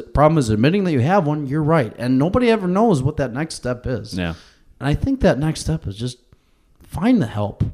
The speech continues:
Speaker 1: get the help you need, because I'm wasting time feeling miserable and shitty and awful and, and, and, and doing the same things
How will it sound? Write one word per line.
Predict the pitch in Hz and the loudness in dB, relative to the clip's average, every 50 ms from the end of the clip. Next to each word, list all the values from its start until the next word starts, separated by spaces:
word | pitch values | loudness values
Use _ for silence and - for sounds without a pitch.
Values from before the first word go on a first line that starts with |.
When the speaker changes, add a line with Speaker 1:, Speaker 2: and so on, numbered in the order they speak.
| - _ - | -10 _ 0
Speaker 1:
get | 190 214 - | 0 0 2
the | - 180 | 2 0
help | - - 139 143 143 - | 2 2 0 0 0 -2
you | 127 113 | -4 -4
need, | 104 104 110 120 110 92 | -2 -2 -2 -4 -4 -4
because | 92 107 - 147 143 139 | -8 -6 -4 -4 -2 -2
I'm | 160 165 - - - - - - - _ _ _ _ _ _ _ _ - | -2 -2 -4 -6 -12 -20 -20 -20 -20 _ _ _ _ _ _ _ _ -2
wasting | 117 135 175 226 226 - - 277 269 254 | 0 2 2 2 0 -2 -2 -2 0 0
time | - - - - 120 120 127 131 143 165 175 165 - - _ | 0 -2 -2 -2 -4 -2 -2 -2 -2 -2 -4 -8 -10 -16 _
feeling | - - - - 139 165 170 147 123 | -20 -8 -2 2 4 4 4 4 4
miserable | 117 127 139 135 156 170 151 160 175 180 180 180 - - _ _ | 4 2 4 4 2 2 2 0 0 0 -2 -4 -8 -16 _ _
and | 127 120 117 113 110 101 | -4 -4 -2 -2 -4 -4
shitty | - - - - - 143 147 160 196 190 190 202 202 - _ _ _ _ _ _ _ _ | -6 -6 -6 0 2 2 4 4 2 0 -4 -6 -8 -12 _ _ _ _ _ _ _ _
and | 123 123 127 123 117 117 110 110 - - - - | -2 0 0 0 0 -2 -4 -6 -8 -10 -6 -2
awful | 110 123 143 - - - 185 185 180 180 180 180 180 - - _ _ _ _ _ _ _ _ 143 | 2 2 2 0 0 -2 -2 0 0 -2 -4 -6 -10 -16 -20 _ _ _ _ _ _ _ _ -2
and, | 143 139 139 135 131 127 123 127 127 - 127 120 110 110 - - - | -2 0 0 0 0 0 0 -2 -6 -8 -14 -18 -16 -14 -12 -8 -4
and, | 135 143 139 | -4 -2 0
and, | 143 135 131 131 | 0 2 2 2
and | - 131 131 131 123 120 | 0 2 2 2 2 2
doing | 139 180 202 190 | 2 2 4 2
the | 139 123 | 0 -2
same | - - 156 165 175 175 | -2 0 2 2 2 0
things | 151 - 147 151 147 120 | 0 0 -2 -2 -2 -4